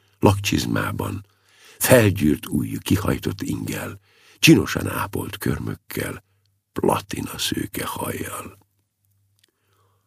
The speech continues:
„A garnizon parancsnoka mindannyiunk feltétlen ura és parancsolója, Miss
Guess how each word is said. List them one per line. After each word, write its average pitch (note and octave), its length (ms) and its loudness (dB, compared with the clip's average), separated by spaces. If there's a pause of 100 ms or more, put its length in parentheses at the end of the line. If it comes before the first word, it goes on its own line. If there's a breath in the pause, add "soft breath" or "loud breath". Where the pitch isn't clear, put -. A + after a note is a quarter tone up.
(140)
„A C2 160 4
garnizon C2+ 1040 4
parancsnoka C2 840 2
mindannyiunk C#2 880 4
feltétlen C2+ 1040 2
ura D#2 380 6
és D2+ 260 4
parancsolója, E2 1080 6
Miss D#2+ 360 6